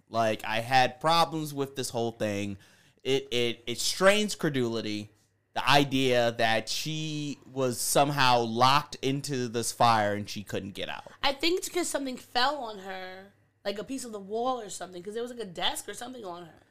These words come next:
Speaker 1: But, like, how fast is this fire advancing?
Speaker 2: Well, no, that, that part is where it's like, how did, how come, like, how did she not see, even if by the time where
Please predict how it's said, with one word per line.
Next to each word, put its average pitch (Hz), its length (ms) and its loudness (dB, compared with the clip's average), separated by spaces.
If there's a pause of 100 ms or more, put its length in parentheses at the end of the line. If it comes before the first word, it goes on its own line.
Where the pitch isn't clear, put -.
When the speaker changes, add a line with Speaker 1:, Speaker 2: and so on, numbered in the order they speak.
(240)
Speaker 1:
But, 202 240 2
like, 269 320 6
how 359 480 6
fast 330 580 6
is 240 140 2
this 240 160 2
fire 262 440 8
advancing? 330 420 10
Speaker 2:
Well, 330 180 10
no, - 80 2
that, 311 280 8 (120)
that 285 360 4
part 254 420 6
is 214 220 -2
where 214 600 2
it's 220 260 0
like, 208 200 2
how 208 300 4
did, 214 120 -2
how 214 240 2
come, 208 580 -4 (540)
like, 202 180 0
how 208 260 2
did 220 120 -8
she 196 480 -12 (1080)
not 196 360 0
see, 202 500 -12
even 254 300 2
if 220 100 2
by 214 140 4
the 220 60 -4
time 233 520 -4
where 208 380 -6